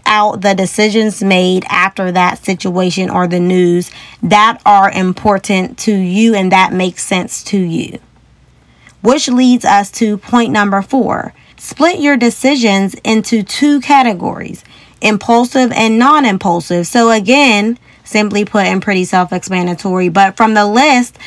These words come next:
identify which decisions were made impulsively and which decisions were actually needed. So from my list and my example that I am explaining to you all, number one, I spoke to the dealership and handled my car.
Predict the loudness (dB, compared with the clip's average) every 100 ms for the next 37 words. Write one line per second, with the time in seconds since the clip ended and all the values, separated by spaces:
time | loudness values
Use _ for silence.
0 | -20 -12 -2 0 0 -4 -2 0 2 2
1 | 2 0 0 -2 -4 0 0 0 -2 -2
2 | -2 0 0 0 -2 -4 -2 -4 -2 -4
3 | -2 -2 -4 -10 -12 -2 0 2 2 2
4 | -4 -2 -2 0 -2 -2 0 0 0 -4
5 | -4 -8 -6 -4 -4 -4 -6 -10 -12 -20
6 | -20 -16 0 0 2 2 4 4 4 2
7 | 2 0 0 -2 -2 2 2 0 -2 -2
8 | -2 -2 -4 -2 0 2 0 -2 -18 -20
9 | _ -6 0 0 0 0 -2 -4 -2 2
10 | 2 2 0 -4 -2 -2 0 2 4 2
11 | 0 -6 _ _ -2 0 2 2 2 2
12 | 2 2 0 -2 0 0 0 -4 -2 -2
13 | -2 -4 -4 -2 0 0 -2 -4 -6 -2
14 | -2 0 -4